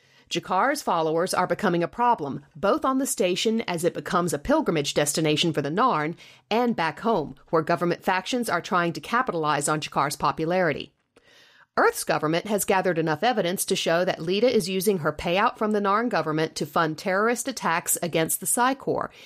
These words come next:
and they demand that Captain Lockley ha-, turn Lyta over to them. Lyta refuses and shows her hand by taking over the minds of every person around her except Lockley. Sheridan is unaffected because of his own experiences with the Vorlons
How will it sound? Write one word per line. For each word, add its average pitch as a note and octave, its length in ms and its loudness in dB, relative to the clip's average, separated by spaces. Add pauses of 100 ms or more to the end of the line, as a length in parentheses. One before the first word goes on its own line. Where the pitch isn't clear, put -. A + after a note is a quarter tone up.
(160)
and E3 100 -2
they D#3+ 120 2
demand D#3+ 500 0
that - 140 -4
Captain D#3 360 -4
Lockley D#3+ 420 0
ha-, - 280 -8
turn F#3 280 0
Lyta F3+ 220 2
over E3+ 240 0
to E3 140 -10
them. D3+ 320 -2 (600)
Lyta F4 240 2
refuses F3+ 680 0 (180)
and E3+ 140 0
shows F#3 300 2
her E3 100 0
hand F#3 500 -2
by E3+ 140 0
taking G3 340 0
over F#3 160 2
the A3+ 80 2
minds E3 340 0
of D#3 200 -2
every B3 240 0
person A3+ 400 -2
around G#3 460 0
her D3+ 240 2
except - 500 -2
Lockley. F#3+ 560 -2 (600)
Sheridan G3+ 520 0
is E3+ 140 -2
unaffected E3+ 520 0
because D#3+ 300 0
of D#3 80 0
his D3+ 120 -2
own C#4+ 160 2
experiences D3+ 680 0
with D#3+ 100 0
the D3+ 80 -4
Vorlons D3+ 560 2